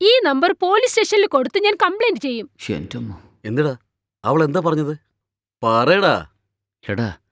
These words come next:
Speaker 2: നിന്റെ വൈഫ് വളരെ സ്ട്രിക്റ്റ് ആടാ.
Speaker 3: അങ്ങനെയാണോ?
Speaker 2: ഇതുപോലെയൊക്കെ ഉള്ളവരെ അത്രയും പെട്ടെന്ന് ആരുടെ കൂടെയും കണക്ട് ആവില്ല. അൺനോൺ നമ്പറിൽ നിന്ന് ഫോൺ വന്നാൽ പോലും ആവശ്യമില്ലാതെ സംസാരിക്കുന്നില്ല.
Speaker 3: ഉം.
Speaker 2: ആരുടെ കൂടെയും കൂട്ടുകെട്ടും വെക്കുന്നില്ല. അതുകൊണ്ട് നീ അവരെ സംശയപ്പെടേണ്ട ആവശ്യമില്ല.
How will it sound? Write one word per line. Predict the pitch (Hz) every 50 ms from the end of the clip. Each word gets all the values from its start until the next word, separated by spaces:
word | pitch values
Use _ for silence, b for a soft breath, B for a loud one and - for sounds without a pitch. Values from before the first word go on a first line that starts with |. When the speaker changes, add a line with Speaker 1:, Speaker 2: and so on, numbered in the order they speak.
| _ _ _ _ _ _ _ _ _ _ -
Speaker 2:
നിന്റെ | 151 170 175
വൈഫ് | 135 135 143 165
വളരെ | 160 123 113 120 143 165
സ്ട്രിക്റ്റ് | 151 - - 127 110 - -
ആടാ. | 139 110 101 90 - _ 165
Speaker 3:
അങ്ങനെയാണോ? | 175 190 185 151 104 85 85 80 - _ _ _ _ _ _ -
Speaker 2:
ഇതുപോലെയൊക്കെ | 123 139 160 160 175 180 185 165 170
ഉള്ളവരെ | 156 135 135 131 127 113 104 85 - _
അത്രയും | 127 147 - - 214 220 214 190
പെട്ടെന്ന് | 165 147 151 156 156
ആരുടെ | 143 147 170 180 185
കൂടെയും | 165 160 143 151 151 135
കണക്ട് | 120 127 143 - - 151
ആവില്ല. | 117 101 92 92 - - _ _ _ _ _ _
അൺനോൺ | 117 139 160 180 202 208
നമ്പറിൽ | 202 208 202 202 202
നിന്ന് | 202 202 170
ഫോൺ | - 160 160 170
വന്നാൽ | 175 165 160 156 151
പോലും | 135 135 135 127 131 143 - _ 135
ആവശ്യമില്ലാതെ | 151 185 190 170 196 180 175 160
സംസാരിക്കുന്നില്ല. | - 131 117 113 - 143 139 139 - 113 104 92 90 85 101
Speaker 3:
ഉം. | 98 95 101 113 143 175 - -
Speaker 2:
ആരുടെ | 120 127 151 180 196 208 214
കൂടെയും | 175 165 156 143 147 160 143
കൂട്ടുകെട്ടും | - 156 165 180 214 214 220 202 208 202 165
വെക്കുന്നില്ല. | 135 - 120 113 110 92 87 - - _ _ _ _ _ _ _ _ _
അതുകൊണ്ട് | 98 120 139 170 165 190 190 175 190 185 185 180 160
നീ | 156 165 170
അവരെ | 160 160 165 160
സംശയപ്പെടേണ്ട | - 151 143 156 - 202 202 175 170 156 156 151
ആവശ്യമില്ല. | 147 117 110 127 143 143 - 170 151 117 95